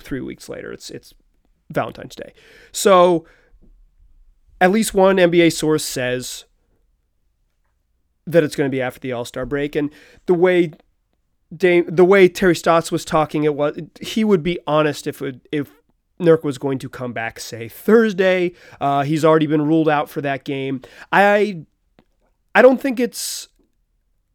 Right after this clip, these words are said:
I'm not, I'm not trying to say that, uh, Eric Anderson's reporting is wrong. I wouldn't be totally surprised if the timeline changes and, and that Nurk plays before the All-Star break, but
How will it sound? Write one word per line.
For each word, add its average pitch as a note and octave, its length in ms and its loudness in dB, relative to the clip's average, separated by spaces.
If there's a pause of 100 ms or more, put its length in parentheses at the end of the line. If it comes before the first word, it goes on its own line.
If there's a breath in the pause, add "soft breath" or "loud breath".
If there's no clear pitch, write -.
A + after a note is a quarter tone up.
(240)
I'm G3+ 80 2
not, A3 260 4
I'm F3+ 140 2
not F3+ 220 0
trying E3+ 200 2
to D3+ 60 -4
say D#3+ 160 0
that, C#3 260 -4
uh, C3 320 -4 (360)
Eric E3 180 4
Anderson's C#3+ 360 -4
reporting C#3+ 300 -4
is C#3 120 -10
wrong. F3 260 0 (260 loud breath)
I G3+ 100 4
wouldn't G3+ 280 0
be D3+ 100 -6
totally A#3+ 380 2
surprised F#3+ 520 -2
if F#3 100 -2
the E3 80 -12
timeline E3 400 -2
changes - 480 -14 (840)
and, D3+ 340 -2
and D#3 160 0
that D3+ 100 2
Nurk D#3 280 0
plays D#3 260 -2
before D#3+ 400 -2
the C#3 140 -6
All-Star - 340 -12
break, - 300 -10
but D3 180 -4